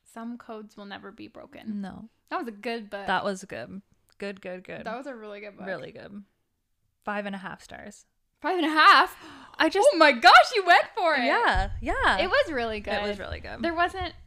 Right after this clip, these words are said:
Speaker 1: anything that I was disappointed with. I love that it was not predictable,
Speaker 2: Mm-hmm.
Speaker 1: even though it was predictable.
Speaker 2: Yeah.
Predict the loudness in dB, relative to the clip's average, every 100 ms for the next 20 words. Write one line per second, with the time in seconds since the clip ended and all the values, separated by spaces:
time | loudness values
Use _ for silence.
0 | -20 -12 -10 -8 -10 -10 -10 -8 -8 -8
1 | -10 -14 -18 -18 -14 -6 -4 -4 -4 -4
2 | -2 -2 -6 -18 -20 -10 -10 -8 -8 -8
3 | -10 -12 -12 -14 -10 -8 -4 -6 -4 -6
4 | -6 -8 -8 -4 -2 -2 -2 -4 -4 -6
5 | -10 -4 -2 -2 -2 -2 -2 -4 -2 0
6 | 0 -2 -4 -4 -6 -6 -2 -2